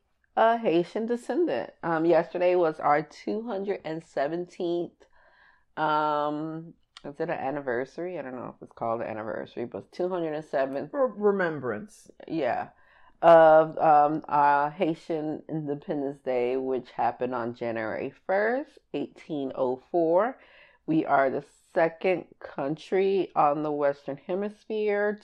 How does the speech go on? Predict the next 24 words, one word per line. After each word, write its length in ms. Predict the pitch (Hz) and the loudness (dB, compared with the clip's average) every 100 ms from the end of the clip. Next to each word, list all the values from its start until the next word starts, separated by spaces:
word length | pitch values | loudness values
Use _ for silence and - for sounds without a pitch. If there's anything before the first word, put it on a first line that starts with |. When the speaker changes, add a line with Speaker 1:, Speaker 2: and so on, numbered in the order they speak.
| - | -6
Speaker 1:
to 300 | 202 175 170 | 0 2 0
have 580 | 170 160 147 143 139 156 | 0 2 4 4 0 -4
declared 540 | 143 - 160 143 143 | -10 -4 0 2 0
independence. 800 | - 151 147 - 139 151 175 202 _ _ _ _ _ _ | -4 -8 -8 -6 -6 -4 -6 -8 _ _ _ _ _ _
We 220 | - 156 156 | -6 -4 -4
fought 460 | - 143 139 - - - | -2 0 0 -2 -6 -8
the 120 | 147 139 | -4 -4
French 640 | - 147 151 202 208 - _ _ | -4 -2 -2 -2 -8 -18 _ _
and, 640 | 151 147 143 143 139 139 143 | -4 -2 -2 -2 -2 -4 -8
um, 460 | 143 139 139 139 156 | -8 -6 -6 -8 -8
basically 840 | 170 170 175 175 170 - 156 151 151 | -4 -4 -4 -6 -6 -6 -6 -6 -8
annihilated 960 | 156 160 139 131 139 143 147 151 - | -8 -6 -4 -4 -4 -4 -4 -6 -10
them 380 | - 151 147 151 | -8 -6 -4 -6
and 260 | - 151 151 | -8 -8 -4
those 320 | 143 135 143 | -2 -2 -6
that 240 | 143 127 - | -8 -8 -4
were 320 | 135 123 127 | -4 -2 0
on 320 | 131 127 139 | 0 0 -4
the 200 | 131 - | -6 -4
island 760 | 120 110 113 123 127 131 156 | -4 -2 -4 -6 -6 -8 -6
that 180 | 151 135 | -6 -4
were 160 | 143 143 | -6 -8
causing 600 | - 147 131 143 151 151 | -4 -4 -2 -4 -8 -12
pain 600 | - 131 120 123 196 247 | -8 -8 -6 -8 -10 -14